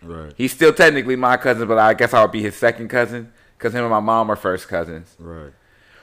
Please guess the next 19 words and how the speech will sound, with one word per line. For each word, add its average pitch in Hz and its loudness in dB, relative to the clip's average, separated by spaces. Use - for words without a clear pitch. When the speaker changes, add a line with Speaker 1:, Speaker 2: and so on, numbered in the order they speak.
Speaker 2:
But 107 0
he's 131 -6
the 127 -8
same 113 -8
age 107 -4
as 92 -14
my 95 -4
mom, 98 -2
so 95 -8
him 113 -8
and 95 -12
his 113 -4
daughters 110 0
came. 104 -8
It - -20
was 87 -18
me, 113 -6
my 107 -2
mom, 107 -2